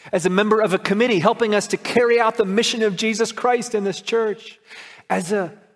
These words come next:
Sunday school teacher or a, a youth volunteer, so that like Samuel, all of the children of this church will grow up knowing the voice of the Lord.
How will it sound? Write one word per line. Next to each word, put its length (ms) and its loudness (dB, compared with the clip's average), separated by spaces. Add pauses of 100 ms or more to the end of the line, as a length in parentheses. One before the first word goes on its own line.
(400)
Sunday 460 0
school 260 -4
teacher 500 -4
or 180 0
a, 180 -2 (300)
a 80 -2
youth 280 0
volunteer, 840 -2 (760)
so 200 0
that 160 -2
like 340 0
Samuel, 1040 -2 (640)
all 460 4
of 120 2
the 100 2
children 520 0
of 120 0
this 160 -2
church 520 -2 (160)
will 120 0
grow 320 2
up 260 0 (180)
knowing 640 -4 (220)
the 80 -2
voice 680 -6 (200)
of 160 -10
the 100 -12
Lord. 600 -16